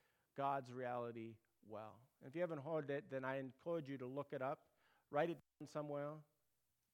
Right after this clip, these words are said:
and read it on a regular basis. It says,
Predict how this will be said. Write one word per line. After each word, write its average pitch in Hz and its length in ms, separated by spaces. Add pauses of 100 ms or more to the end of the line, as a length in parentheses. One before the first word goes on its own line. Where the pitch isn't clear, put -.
(280)
and 135 180
read 165 200
it 113 120
on 110 160
a 113 40
regular 123 460
basis. 123 240 (1900)
It - 100
says, 131 140